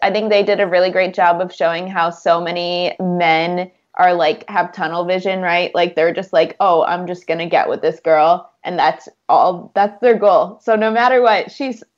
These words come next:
passed out on the couch, you're forcing her to do cocaine,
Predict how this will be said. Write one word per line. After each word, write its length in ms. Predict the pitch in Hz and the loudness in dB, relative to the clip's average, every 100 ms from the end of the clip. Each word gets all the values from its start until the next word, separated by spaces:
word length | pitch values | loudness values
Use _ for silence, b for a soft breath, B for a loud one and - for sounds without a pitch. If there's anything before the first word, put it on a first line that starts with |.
| _ - | _ -4
passed 340 | 247 247 247 | -2 -2 0
out 200 | 254 240 | 0 0
on 120 | 226 | -2
the 80 | 220 | -6
couch, 420 | 220 202 196 202 - | -4 0 0 0 -4
you're 280 | 214 196 202 | -2 -2 0
forcing 400 | 233 214 233 220 | 0 0 2 2
her 120 | 214 202 | 2 2
to 100 | 190 | 0
do 200 | 202 202 | 0 0
cocaine, 640 | 214 202 202 202 185 190 | 2 0 0 0 0 -2